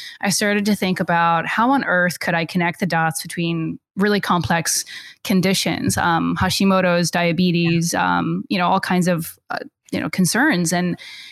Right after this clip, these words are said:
and, uh, you really helped me break it down. And so I've always sort of looked up to you in that way of not only being an educator, um,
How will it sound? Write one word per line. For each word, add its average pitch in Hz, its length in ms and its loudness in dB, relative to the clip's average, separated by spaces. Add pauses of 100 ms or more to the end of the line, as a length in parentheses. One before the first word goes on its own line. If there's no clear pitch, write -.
(140)
and, 208 180 2
uh, 190 240 4
you 233 220 4
really 294 200 4
helped 226 180 0
me 202 100 2
break 180 300 0
it 165 100 -4
down. 175 420 0
And 196 160 0
so 202 120 0
I've 196 140 0
always 220 340 2
sort 226 160 0
of 185 100 0
looked 180 220 0
up 180 140 -2
to - 120 -4
you 175 100 2
in 180 100 2
that 175 180 2
way 170 260 2
of 170 240 -2
not 208 180 2
only 233 200 4
being 180 560 0 (320)
an 190 120 2
educator, 190 800 0
um, 175 460 0